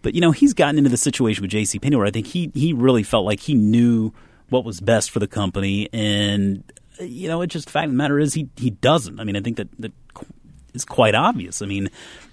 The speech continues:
and you can't just play leadership musical chairs like that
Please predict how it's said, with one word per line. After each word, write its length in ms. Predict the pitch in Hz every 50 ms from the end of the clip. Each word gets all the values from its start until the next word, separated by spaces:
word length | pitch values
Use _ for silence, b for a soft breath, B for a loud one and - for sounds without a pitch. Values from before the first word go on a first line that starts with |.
| B -
and 180 | 120 123 123 127
you 80 | 135 135
can't 360 | - - 190 202 208 165 -
just 280 | - 156 143 - -
play 420 | - - 160 147 147 139 127 - - - _ _ _ -
leadership 800 | 247 226 131 117 110 123 143 156 156 143 123 - - - 127 -
musical 480 | 110 117 123 131 139 131 123 95 101 95
chairs 500 | - - - 147 165 202 233 190 - -
like 240 | 90 85 87 - -
that 340 | - 90 87 90 87 -